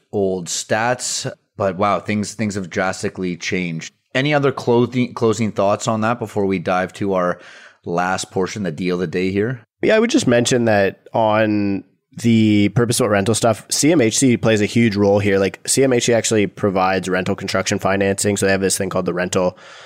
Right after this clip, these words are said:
Speaker 2: Construction Financing Initiative, which comes from the National Housing Strategy. And a lot of people I see having success with this program are actually doing smaller y-, buildings. So you need a minimum of six units, but they'll actually finance up to a hundred percent loan to cost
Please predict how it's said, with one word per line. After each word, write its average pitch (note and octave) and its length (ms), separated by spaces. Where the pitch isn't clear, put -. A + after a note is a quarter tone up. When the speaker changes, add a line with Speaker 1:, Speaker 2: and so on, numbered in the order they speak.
Speaker 2:
Construction G2 400
Financing F#2 460
Initiative, F#2+ 580
which F#2+ 200
comes F#2+ 240
from F#2+ 140
the F#2+ 60
National F2+ 380
Housing F2+ 300
Strategy. G#2 420
And G2 240
a A2+ 80
lot A2+ 220
of A3+ 100
people C#3 340
I G#2+ 200
see G#2 320
having F#2+ 260
success F#2 380
with F#2+ 100
this F#2+ 140
program F#2 280
are F#2 40
actually G2 260
doing F#2+ 200
smaller F#2 680
y-, - 120
buildings. F2 420
So G2+ 100
you G#2+ 180
need C3+ 160
a D#3 40
minimum G#2+ 440
of F2 100
six - 380
units, F#2+ 320
but F#2+ 160
they'll G2+ 140
actually F#3 280
finance G2 720
up F#2+ 220
to F#2+ 560
a - 60
hundred A2+ 320
percent G2 420
loan F#2 200
to - 80
cost - 580